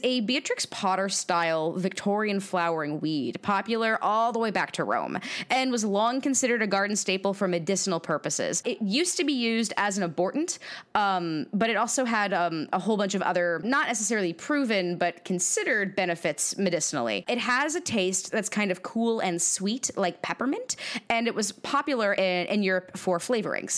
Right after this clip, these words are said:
And although it is, uh, sweet and, and quite tasty, we don't eat it anymore because in small doses, it's fine,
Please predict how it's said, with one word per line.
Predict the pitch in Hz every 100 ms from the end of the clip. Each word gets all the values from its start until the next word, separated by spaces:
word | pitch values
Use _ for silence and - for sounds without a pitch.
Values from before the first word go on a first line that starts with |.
| -
And | 240
although | 233 254
it | 240 226 -
is, | 262 262 175 165 -
uh, | 175 165 151 -
sweet | - 208 233 190 -
and, | 196 185 170 151 -
and | 180
quite | - 202 -
tasty, | 247 277 - 170 147
we | 139 214
don't | 277
eat | 262 269
it |
anymore | - 180 165 143 135
because | 156 180 202 185 - -
in | 208
small | 196 - 285 320
doses, | 262 247 240 240 -
it's | 180 -
fine, | - 320 294 180 160